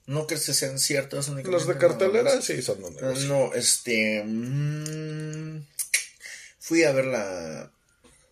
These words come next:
Speaker 1: Fui a la Cineteca Nacional de hace, que como un mes,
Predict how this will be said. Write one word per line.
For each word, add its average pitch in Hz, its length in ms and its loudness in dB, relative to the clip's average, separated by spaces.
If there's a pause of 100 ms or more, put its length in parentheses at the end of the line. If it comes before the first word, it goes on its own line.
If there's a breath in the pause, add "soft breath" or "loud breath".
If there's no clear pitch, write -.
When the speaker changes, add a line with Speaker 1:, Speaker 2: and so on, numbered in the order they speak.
(680)
Speaker 1:
Fui 160 160 2
a - 20 0
la 147 100 0
Cineteca 120 340 -4
Nacional 107 480 -10
de 92 260 -8
hace, 95 340 -10
que 80 240 -10
como 78 300 -14
un 107 120 -10
mes, 127 340 -10